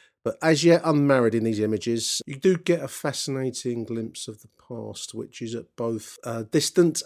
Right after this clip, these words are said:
and yet somehow familiar, listeners, in, when you look at these old newspapers. On the back page, also, um, picture-based stories on the back page, you have a tragic story here of motorcycle crash. Doris White, age seventeen,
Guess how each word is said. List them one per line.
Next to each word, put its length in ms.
and 260
yet 180
somehow 460
familiar, 640
listeners, 440
in, 500
when 140
you 60
look 180
at 60
these 160
old 220
newspapers. 500
On 120
the 60
back 320
page, 280
also, 400
um, 280
picture-based 560
stories 380
on 100
the 60
back 260
page, 340
you 80
have 260
a 60
tragic 440
story 360
here 140
of 60
motorcycle 680
crash. 440
Doris 340
White, 400
age 220
seventeen, 640